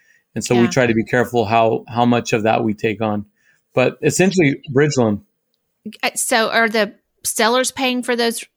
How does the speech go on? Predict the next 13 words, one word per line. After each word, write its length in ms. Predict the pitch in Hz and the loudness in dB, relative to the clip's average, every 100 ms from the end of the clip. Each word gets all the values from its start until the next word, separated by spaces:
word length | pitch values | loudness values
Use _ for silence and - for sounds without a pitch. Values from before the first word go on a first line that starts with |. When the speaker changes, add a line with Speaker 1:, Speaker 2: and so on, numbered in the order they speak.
| _ _ - | _ _ -12
Speaker 2:
renovations 840 | 208 226 220 220 220 233 226 226 | -4 -4 -2 -2 -2 -4 -4 -4
and 100 | 214 | -6
repairs 760 | 196 196 208 208 214 208 208 208 | -8 -8 -6 -2 0 -2 -4 -6
and 300 | 190 190 190 - - - - | -6 -6 -10 -14 -20 -20 -4
upgrades? 720 | 220 220 233 233 240 240 - - _ | -4 -2 0 0 0 -2 -6 -8 _
The 60 | 220 | -4
seller's 320 | - 208 208 | 0 0 0
paying 280 | - 214 214 | -2 -2 -2
for 100 | 220 | 0
Speaker 1:
Yes. 280 | - 220 220 | 2 2 0
Speaker 2:
that? 60 | 202 | 0
You're 140 | 220 | -2
just, 480 | 214 220 - - | 0 -2 -2 -6